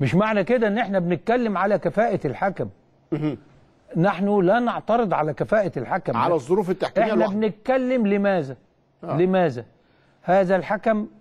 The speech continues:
Speaker 1: خلال التلتاشر الماضية ثلاث أسابيع متتالية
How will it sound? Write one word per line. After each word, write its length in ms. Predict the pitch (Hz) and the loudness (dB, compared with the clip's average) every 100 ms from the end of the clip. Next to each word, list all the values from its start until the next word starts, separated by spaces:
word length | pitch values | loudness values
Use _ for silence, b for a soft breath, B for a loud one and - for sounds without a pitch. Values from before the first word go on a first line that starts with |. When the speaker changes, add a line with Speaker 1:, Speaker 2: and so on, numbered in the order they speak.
| _ _ - | _ _ -2
Speaker 1:
خلال 280 | 175 208 190 | 2 4 2
التلتاشر 580 | - 196 185 - 208 196 | 2 0 0 -2 -4 -2
الماضية 540 | 185 185 214 220 - - _ _ _ _ _ _ - - | 0 0 2 2 -2 -10 _ _ _ _ _ _ -6 0
ثلاث 280 | 208 170 - - | 2 2 -2 -6
أسابيع 560 | 160 180 165 202 165 120 | -4 -2 0 2 2 0
متتالية 800 | 156 202 196 190 208 226 233 | -2 0 0 2 2 2 0